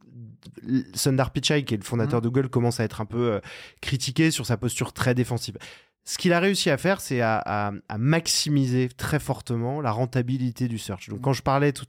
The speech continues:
Speaker 1: tout début de faire grimper la valeur des C P C,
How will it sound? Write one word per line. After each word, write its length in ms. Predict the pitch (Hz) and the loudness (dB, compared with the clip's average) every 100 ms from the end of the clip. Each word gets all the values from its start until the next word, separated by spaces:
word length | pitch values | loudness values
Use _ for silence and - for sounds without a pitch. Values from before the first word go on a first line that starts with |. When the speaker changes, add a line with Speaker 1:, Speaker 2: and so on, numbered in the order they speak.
| - | -16
Speaker 1:
tout 120 | - 127 | -10 0
début 360 | 127 127 139 - - - _ | 2 2 0 -4 -16 -20 _
de 120 | 110 | -4
faire 380 | 104 - 180 147 | -2 2 2 2
grimper 720 | 135 127 147 127 156 147 135 _ _ - | 0 2 2 4 2 2 -2 _ _ -12
la 180 | - 110 | -4 0
valeur 360 | 110 135 143 127 | 4 4 4 2
des 100 | 113 | 0
C 180 | - | -2
P 140 | 104 113 | -2 -2
C, 260 | - 156 | 0 -2